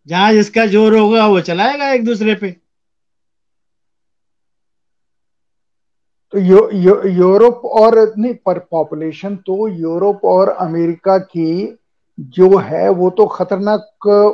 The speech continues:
Speaker 2: उतनी नहीं है, उतना खतरा नहीं है जितनी थर्ड वर्ल्ड कंट्रीज की है।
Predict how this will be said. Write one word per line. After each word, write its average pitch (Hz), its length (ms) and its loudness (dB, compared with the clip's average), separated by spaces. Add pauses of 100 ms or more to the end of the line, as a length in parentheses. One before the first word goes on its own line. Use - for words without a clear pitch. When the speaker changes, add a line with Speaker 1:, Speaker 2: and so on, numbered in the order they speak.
Speaker 2:
उतनी 214 300 -2
नहीं 226 300 2
है, 226 100 0
उतना 208 320 0
खतरा 208 360 0
नहीं 220 220 -2
है 202 300 -6 (400)
जितनी 190 320 -2
थर्ड 196 300 2
वर्ल्ड 214 240 4
कंट्रीज 208 420 -2
की 208 220 -2
है। 175 280 -4